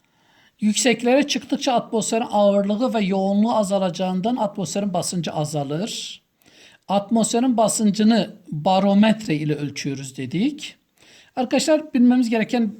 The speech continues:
birkaç düzenek var. Barometre açık hava basıncını ölçer. Manometre kapalı kaptaki gazın basıncını ölçer. Altimetre arkadaşlar açık hava basıncından yararlanarak bir yerin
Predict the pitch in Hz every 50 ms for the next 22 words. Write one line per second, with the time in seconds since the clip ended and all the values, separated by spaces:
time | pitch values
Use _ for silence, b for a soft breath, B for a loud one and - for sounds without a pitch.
0 | - - 208 - - 233 202 - - 202 180 180 185 180 185 175 - 262 262 185
1 | 180 - 208 202 208 214 226 233 220 233 - 175 - - 190 185 - - - 220
2 | 220 208 180 190 170 - 180 165 156 160 156 151 143 131 - - 208 233 311 -
3 | - _ _ b b b b b b b b - 190 202 208 214 214 220 233 240
4 | 226 233 226 208 - - 196 175 - 220 208 220 220 - 208 165 151 - 185 -
5 | - 233 180 - 175 175 170 196 202 165 147 151 143 - - 160 147 147 156 160
6 | 151 131 120 - - - 180 226 233 - - b b b b b b b b b
7 | b - 185 196 202 208 202 208 - - 226 214 226 233 220 226 - 175 160 151
8 | - - 190 165 - - 302 320 311 - - b b b b b b b b -
9 | 220 220 - 294 - 311 302 302 302 269 - - 269 233 214 196 220 226 226 226
10 | 247 247 226 208 208 214 208 214 214 208 220 233 254 320 349 370 370 - b b
11 | b b b b b b - 170 202 285 320 294 214 214 214 214 208 240 311 403
12 | 415 - -